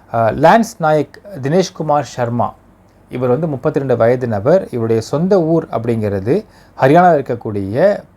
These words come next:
பல்வால் அப்படிங்கிற ஏரியா. அங்க இவருடைய மனைவி இருக்காங்க, இவரோட அப்பா அம்மாலாம் அங்க தான் இருக்கிறாங்க. இவரோட மனைவி பெயர் சீமா. அவங்க லோக்கல் இருக்கக்கூடிய பல்வால் அப்படிங்கிற ஏரியால இருக்கக்கூடிய நீதிமன்றத்துல லாயரா இருக்கிறாங்க.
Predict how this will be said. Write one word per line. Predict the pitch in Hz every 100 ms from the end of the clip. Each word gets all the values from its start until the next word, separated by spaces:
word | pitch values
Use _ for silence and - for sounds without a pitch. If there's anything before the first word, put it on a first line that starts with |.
| -
பல்வால் | 143 139 139 135
அப்படிங்கிற | - 104 113 110
ஏரியா. | 101 92 92 107 202 _ _ _ _ -
அங்க | 131 131
இவருடைய | 196 151 127 117 107
மனைவி | 104 120 147
இருக்காங்க, | 147 123 113 107
இவரோட | 147 139
அப்பா | 104 - 123
அம்மாலாம் | 120
அங்க | 113 107
தான் | 107 104
இருக்கிறாங்க. | - 98 92 104
இவரோட | 165 123
மனைவி | 107 110 156 170
பெயர் | 165 117 143 -
சீமா. | 127 127 117 120 - _ - - -
அவங்க | - 131 135 143 214 -
லோக்கல் | 120 143 190 180 196
இருக்கக்கூடிய | 165 143 131 123 120
பல்வால் | 131 151 175 175 151
அப்படிங்கிற | 135 127 120
ஏரியால | 117 117
இருக்கக்கூடிய | - 113 110 139 170
நீதிமன்றத்துல | 120 135 156 139 117 107 113 143
லாயரா | 131 117 123 117
இருக்கிறாங்க. | 107 110 104 98